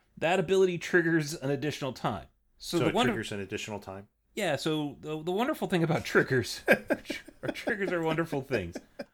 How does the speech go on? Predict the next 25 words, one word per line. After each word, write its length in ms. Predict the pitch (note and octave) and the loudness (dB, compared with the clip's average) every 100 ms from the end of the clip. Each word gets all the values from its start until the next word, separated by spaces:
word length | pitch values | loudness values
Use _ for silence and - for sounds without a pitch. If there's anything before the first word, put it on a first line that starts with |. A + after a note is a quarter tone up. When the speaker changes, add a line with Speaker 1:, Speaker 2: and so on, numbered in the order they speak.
| _ - | _ -2
Speaker 1:
Okay, 400 | F3 F#3+ - D#2+ - _ _ | 2 2 2 0 -2 _ _
so 720 | - - E3+ E3 D#3+ D#3 C3+ - _ _ - B2+ A2 | -16 -2 2 4 4 2 -2 -10 _ _ -16 -14 -8
Drivnod 840 | D3 F#3 C4 B3+ G3 F3+ F3+ - | -4 -2 -4 -2 -2 2 0 0
affects 500 | C#3+ - E3 E3 - | -6 -4 -2 -2 -2
a 80 | D3+ | -8
creature's 580 | - - C#3+ - C3+ A#2+ _ | -8 -8 -6 -2 -4 -4 _
own 640 | - C#3 D#3+ D#3+ D#3 D#3 D3 _ _ - G2 G#2 | 0 2 4 4 2 0 -2 _ _ -18 -14 -2
when 500 | C3+ E3+ F3 D#3+ C#3 | 4 4 4 2 2
this 240 | D#3+ D#3 | 2 0
creature 460 | - - C#3+ D3+ C#3 | -2 -4 -2 -2 -4
dies 840 | A2+ A2+ B2 B2 A#2+ A2+ A2 G#2 G#2+ _ - | -2 0 2 4 4 2 0 -6 -14 _ -4
triggered 380 | C#3+ A#2 A#2+ | 0 2 2
abilities, 680 | A2 G#2 G2+ F#2 C#2+ A#1+ - _ _ _ - | 0 0 -2 -2 -8 -16 -18 _ _ _ -4
as 200 | B2 A2+ | -2 0
well 280 | D3 E3+ | 2 6
as 160 | E3+ A#2 | 6 4
whatever 600 | G#2+ A#2+ C#3 F3 G3 F3+ | -4 -2 2 4 6 4
other, 460 | D3+ D3+ C#3+ C3 A#2+ | 4 2 2 0 -4
uh, 460 | A#2+ A#2 A2+ A2+ G#2+ - | -4 -2 0 0 -4 -8
triggered 320 | - E3 C#3+ C3+ | -2 0 4 2
abilities 640 | A#2 B2 A#2+ A#2 A2+ G#2 | 4 4 4 2 0 -4
that 240 | A#2 A#2 - | 0 0 2
also 340 | B2+ C3 C3+ | 2 4 2
trigger 380 | G#2+ - A2+ A2 | 0 -2 -2 -2
when, 200 | G2+ G#2+ | -2 -4